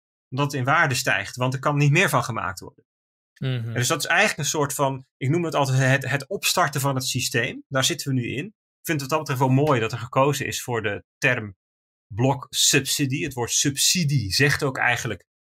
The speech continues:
Speaker 1: dat is, dat is iets tijdelijks. Subsidie zou iets tijdelijks moeten zijn. Hè? Je geeft een project subsidie, zodat het op eigen benen kan komen te staan.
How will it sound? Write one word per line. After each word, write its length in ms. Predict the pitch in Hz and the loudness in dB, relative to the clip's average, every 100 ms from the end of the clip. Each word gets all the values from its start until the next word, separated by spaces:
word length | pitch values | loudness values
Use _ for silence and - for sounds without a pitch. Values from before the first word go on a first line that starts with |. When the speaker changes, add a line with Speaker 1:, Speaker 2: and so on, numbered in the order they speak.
| _ | _
Speaker 1:
dat 160 | 117 135 | -6 -4
is, 220 | 131 - | -6 -6
dat 160 | 135 131 | -4 -4
is 80 | 135 | -2
iets 200 | 127 - | -2 -2
tijdelijks. 800 | 123 113 131 180 220 - - | 0 0 0 -4 -4 -4 -2
Subsidie 600 | - 147 - 170 143 127 - - | -2 0 0 0 0 -2 -8 -4
zou 280 | - 135 139 | 2 2 2
iets 140 | - | 2
tijdelijks 380 | - 123 165 - | 2 2 0 -4
moeten 240 | 165 151 | -6 -4
zijn. 260 | 139 143 151 | 0 0 0
Hè? 60 | |
Je 140 | 131 127 | 0 0
geeft 260 | 135 127 | 0 0
een 120 | 127 - | -2 -2
project 280 | 120 120 - | 0 0 -2
subsidie, 480 | 127 - 180 143 | -4 -4 -2 -2
zodat 300 | 131 120 127 | -2 0 0
het 240 | 127 - - _ _ _ _ _ | 0 -6 -10 _ _ _ _ _
op 140 | - 131 | -8 -2
eigen 320 | 143 143 107 | 2 2 2
benen 260 | 113 143 147 | 2 2 2
kan 180 | 151 | 0
komen 320 | 147 156 160 151 | 2 0 -2 -4
te 80 | |
staan. 500 | 147 - 135 175 277 | -4 0 0 0 -8